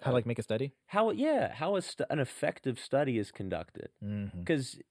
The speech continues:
Speaker 2: again, if you watch Fox, C N N,
Speaker 1: Right.
Speaker 2: M S N B C, any news network, they're constantly telling you what happened in a study.
Speaker 1: Yes.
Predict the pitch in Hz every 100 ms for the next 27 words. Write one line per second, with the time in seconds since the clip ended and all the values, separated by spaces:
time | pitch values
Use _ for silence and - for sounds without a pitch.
0 | - 123 180 123 147 156 147 - 110 113
1 | - 98 95 92 95 98 95 - 107 98
2 | 101 92 - 113 - 107 127 127 120 123
3 | 107 92 95 107 - - 143 139 107 104
4 | 95 - 107 101 101 92 95 98 95 104
5 | 95 87 - - 90 95 123 - _ 113
6 | 117 -